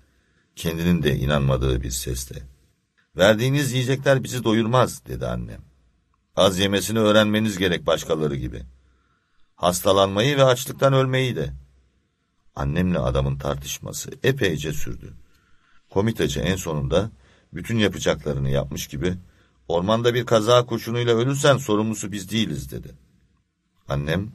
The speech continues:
adamın suratına bir hışımla haykırdı. "Ben ölmekten değil, açlıktan korkuyorum. Ben ölene dek de çocuklarımı aç bırakmam. Bunu böyle bilin." Komitacıların komutanı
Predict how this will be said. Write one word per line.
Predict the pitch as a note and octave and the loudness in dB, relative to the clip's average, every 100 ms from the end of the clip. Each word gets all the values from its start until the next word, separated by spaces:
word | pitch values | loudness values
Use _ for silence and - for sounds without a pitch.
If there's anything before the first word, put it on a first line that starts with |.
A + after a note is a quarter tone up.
| - | -10
adamın | B1 C#2 C#2 C#2+ | -6 -2 -2 -4
suratına | C#2 C2+ C#2 D2 C#2 | -6 -4 -4 -2 -4
bir | D2 F#2 | -2 -4
hışımla | C#2 - D2 D#2+ | -6 -6 -2 0
haykırdı. | D2 C#2 C#2+ C2 B1 B1 - _ - _ - | 0 -2 -4 -6 -6 -12 -20 _ -20 _ 2
"Ben | D#3 F3 | 4 6
ölmekten | C#3 D3 D#3 D3+ D#3 C#3 | 4 4 2 4 4 4
değil, | D3 A2 - _ - | 0 -2 -8 _ 0
açlıktan | B2+ - B2 C#3 D#3+ E3 | 0 0 -6 2 4 4
korkuyorum. | C#3 F#2+ F2+ C2+ C2 B1+ - _ - | 4 0 -2 -10 -10 -16 -20 _ -6
Ben | G2 A2 | -2 0
ölene | A2 B2+ D3 | 2 4 4
dek | C3 C3 | 2 2
de | A2+ | -4
çocuklarımı | A2+ A2 G2 A#2 C3+ | -4 -4 0 2 4
aç | C3+ C3 | 2 2
bırakmam. | A#2+ A#2+ A#2+ F#2+ D2+ _ - | 2 2 2 -2 -4 _ -6
Bunu | A#2 D#3 C#3+ | 0 2 8
böyle | D#3+ D#3 A2 | 8 8 4
bilin." | F2+ - - - - _ _ _ _ _ _ _ | -2 -12 -16 -18 -20 _ _ _ _ _ _ _
Komitacıların | - E2+ F2 F2+ B1 B1 B1 | -8 -6 0 0 0 -4 -4
komutanı | B1 A#1 A#1 - A1 D#2+ | -8 -10 -12 -12 -6 -6